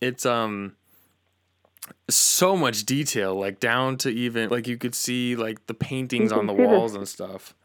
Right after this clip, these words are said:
Speaker 2: Yeah, and the stateroom doors are decorated,
Speaker 1: Yeah,
Speaker 2: if you
Speaker 1: yeah.
Speaker 2: look closely.
Speaker 1: Oh, yeah. It's really, really cool,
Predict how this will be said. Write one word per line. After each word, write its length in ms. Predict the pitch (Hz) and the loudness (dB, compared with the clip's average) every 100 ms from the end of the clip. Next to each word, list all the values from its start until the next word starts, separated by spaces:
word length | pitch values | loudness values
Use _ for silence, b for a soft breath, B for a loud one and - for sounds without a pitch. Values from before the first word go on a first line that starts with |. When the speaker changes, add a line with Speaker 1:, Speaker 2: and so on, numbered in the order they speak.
| _ _ _ | _ _ _
Speaker 2:
Yeah, 240 | 190 175 160 | 4 6 6
and 120 | 180 | 4
the 120 | 175 170 | 2 2
stateroom 420 | - 175 170 170 | 2 4 4 2
doors 280 | 160 156 156 | 4 4 4
are 100 | 165 | 2
decorated, 720 | 156 160 - 175 185 190 196 208 | 2 -2 -2 0 2 2 2 2
Speaker 1:
Yeah, 380 | 135 117 101 120 | 2 2 0 -4
Speaker 2:
if 60 | 117 | -2
you 40 | |
Speaker 1:
yeah. 160 | 107 165 | 2 4
Speaker 2:
look 160 | 165 | 2
closely. 520 | - 175 165 185 185 160 | 4 2 2 2 4 4
Speaker 1:
Oh, 120 | 170 | 4
yeah. 300 | 156 165 123 | 4 4 4
It's 240 | 104 127 123 | 2 -2 -4
really, 720 | 123 156 160 151 135 123 67 | -2 0 2 2 2 0 -4
really 400 | 127 127 131 123 | -4 -2 -2 -2
cool, 280 | - 107 | -4 -6